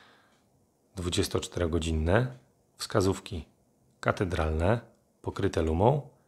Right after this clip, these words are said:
i cienka wskazówka sekundnika. Wszystko bardzo czytelne, o takim surowym wydźwięku. Tarczę chroni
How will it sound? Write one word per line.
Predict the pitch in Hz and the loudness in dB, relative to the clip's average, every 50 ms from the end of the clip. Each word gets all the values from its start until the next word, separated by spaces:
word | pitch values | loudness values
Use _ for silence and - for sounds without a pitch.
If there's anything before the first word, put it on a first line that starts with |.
| _ _ _ _ _ _ _ _ | _ _ _ _ _ _ _ _
i | - 170 | -6 -2
cienka | 135 - 113 104 90 - 101 | 0 2 2 2 2 2 0
wskazówka | 87 - - - 82 82 82 - - - 82 73 - - _ _ _ - - _ _ _ _ - - _ _ | -2 -2 -2 -4 -4 -4 -4 -4 -6 -6 -8 -8 -8 -12 _ _ _ -20 -20 _ _ _ _ -20 -20 _ _
sekundnika. | - - - 104 - - 95 87 80 80 80 78 - - 90 101 113 120 - - _ _ _ _ _ _ _ _ _ _ _ _ _ _ _ _ _ _ _ _ _ _ _ _ | -6 -2 -2 0 0 0 0 0 0 -2 -2 -2 0 2 2 2 2 0 -4 -12 _ _ _ _ _ _ _ _ _ _ _ _ _ _ _ _ _ _ _ _ _ _ _ _
Wszystko | - - - - - - 90 | -6 -6 -6 -4 -2 -2 2
bardzo | 82 107 104 101 95 104 98 | 4 6 6 6 4 2 0
czytelne, | - - 107 - - 98 92 90 87 87 90 90 90 - - _ _ _ _ _ _ _ _ _ _ _ _ _ _ _ _ _ _ _ _ _ _ _ _ _ | 0 0 -2 2 2 4 4 4 4 4 2 2 0 -6 -14 _ _ _ _ _ _ _ _ _ _ _ _ _ _ _ _ _ _ _ _ _ _ _ _ _
o | - 95 | -8 -6
takim | - 87 - - 90 85 | -6 -6 -4 -4 -4 -2
surowym | - - 107 90 87 82 80 82 80 80 80 - _ _ _ _ _ _ _ _ _ _ _ _ _ _ - | -2 0 2 2 2 2 2 0 -2 -2 -4 -8 _ _ _ _ _ _ _ _ _ _ _ _ _ _ -4
wydźwięku. | 92 90 87 85 85 82 80 78 76 - - 104 131 143 - - - _ _ _ _ - - - - - - - - | -2 0 0 2 2 0 0 0 -2 -2 -2 -2 -2 -2 -2 -8 -18 _ _ _ _ -20 -20 -20 -20 -20 -20 -20 -2
Tarczę | - 131 127 101 - - - 85 78 76 - _ _ - - - - | 2 2 2 2 2 0 0 0 -2 -4 -8 _ _ -20 -20 -16 -8
chroni | - - 104 92 90 85 80 76 | 0 2 4 4 4 2 0 -2